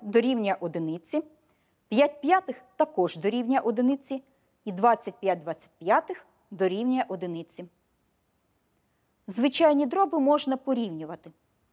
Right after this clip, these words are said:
Давайте пригадаємо правила порівняння звичайних дробів. Із двох дробів з однаковими знаменниками більшим є той, у якого чисельник більший,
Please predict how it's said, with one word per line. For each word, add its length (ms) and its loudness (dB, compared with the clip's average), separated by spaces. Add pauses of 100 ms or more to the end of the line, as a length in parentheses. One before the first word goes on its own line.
Давайте 420 2
пригадаємо 640 2
правила 480 0
порівняння 600 -2
звичайних 640 -4
дробів. 360 -6 (1120)
Із 140 2
двох 240 4
дробів 480 2 (100)
з 120 0
однаковими 600 2
знаменниками 840 -2 (320)
більшим 500 0
є 180 0
той, 420 -2 (280)
у 60 -4
якого 380 4
чисельник 460 -2
більший, 600 -6